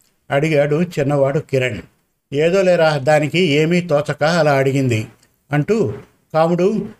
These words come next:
నీకెందుకు, ఈ విషయాలన్నీ నేను చూసుకుంటాను కదా, మనకే లోటు రాకుండా వాళ్ళు చూసుకుంటామంటున్నారు,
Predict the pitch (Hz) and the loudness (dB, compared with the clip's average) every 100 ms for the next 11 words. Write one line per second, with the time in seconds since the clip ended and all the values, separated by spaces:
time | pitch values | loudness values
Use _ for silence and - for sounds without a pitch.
0 | - 143 165 165 151 196 196 151 143 170 | -8 -2 -2 0 -2 0 0 0 0 0
1 | 170 160 165 196 156 156 147 - 165 160 | 0 0 0 -2 0 0 -2 -2 -2 -2
2 | 156 147 147 143 143 - - 143 156 139 | 0 0 2 0 -2 -10 -6 -2 -2 0
3 | 147 160 160 175 185 147 143 139 147 190 | 0 2 0 0 0 0 0 -2 0 2
4 | 151 151 - 139 - 151 156 147 127 127 | 2 0 -4 -6 -4 -2 -2 -2 -2 0
5 | 123 110 | 0 -2